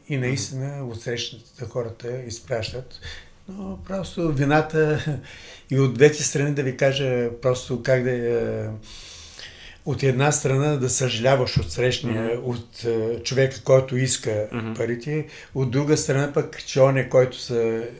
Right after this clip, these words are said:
Speaker 1: го мамят,
Speaker 2: Мгм.
Speaker 1: той се принуждава, просто се принуждава да изпращаш тия
Speaker 2: Мгм.
Speaker 1: пари.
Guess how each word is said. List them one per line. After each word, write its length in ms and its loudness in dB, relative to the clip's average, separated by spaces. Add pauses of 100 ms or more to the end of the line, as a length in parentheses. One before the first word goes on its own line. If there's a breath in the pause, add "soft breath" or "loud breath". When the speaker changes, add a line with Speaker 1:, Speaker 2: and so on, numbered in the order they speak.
(300)
Speaker 1:
го 220 -2
мамят, 500 0
Speaker 2:
Мгм. 220 -6 (1900 loud breath)
Speaker 1:
той 160 4
се 180 -4
принуждава, 640 -2
просто 280 -10
се 220 -6
принуждава 500 -8
да 100 -10
изпращаш 640 -10
тия 140 -6
Speaker 2:
Мгм. 80 -6
Speaker 1:
пари. 140 -6